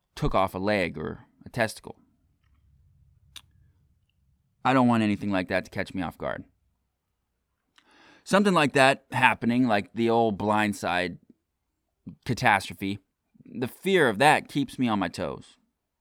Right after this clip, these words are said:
Gives me a nice, even level of anxiety pretty much all the time. I don't want to get caught sleeping, so I don't sleep. You know,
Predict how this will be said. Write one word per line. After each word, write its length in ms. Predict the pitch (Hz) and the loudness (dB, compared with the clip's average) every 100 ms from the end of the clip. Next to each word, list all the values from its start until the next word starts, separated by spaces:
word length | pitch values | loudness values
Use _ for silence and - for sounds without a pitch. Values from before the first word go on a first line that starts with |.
| _ - - _ | _ -20 -20 _
Gives 220 | 120 160 | -2 0
me 100 | 123 | 0
a 60 | 113 | 2
nice, 800 | 117 170 196 202 202 196 185 165 | 2 2 2 2 0 -4 -8 -10
even 440 | 170 175 160 160 | -10 -8 -8 -4
level 380 | 147 139 135 127 | -2 0 0 -2
of 100 | 117 | -2
anxiety 640 | 117 113 110 104 90 80 | 0 0 0 0 0 -6
pretty 240 | - 113 107 | -10 -6 -4
much 200 | 92 101 | -4 -4
all 140 | 92 | -6
the 80 | 82 | -8
time. 340 | - - 80 _ _ _ _ _ _ _ _ _ _ _ _ _ | -16 -18 -20 _ _ _ _ _ _ _ _ _ _ _ _ _
I 100 | - | -4
don't 200 | 117 117 | -2 -2
want 160 | 104 104 | -2 -2
to 60 | 95 | -2
get 200 | 90 - | -6 -6
caught 300 | 92 82 - | -6 -6 -8
sleeping, 500 | - 58 _ - - _ _ _ _ _ _ _ _ _ | -18 -18 _ -20 -20 _ _ _ _ _ _ _ _ _
so 160 | - 90 | -12 -12
I 80 | |
don't 300 | - 90 82 | -10 -14 -16
sleep. 380 | - - - _ _ _ _ _ _ _ _ _ _ _ _ _ _ _ _ _ _ _ _ _ _ _ _ _ _ _ | -18 -20 -20 _ _ _ _ _ _ _ _ _ _ _ _ _ _ _ _ _ _ _ _ _ _ _ _ _ _ _
You 80 | 123 | -6
know, 160 | 123 | -6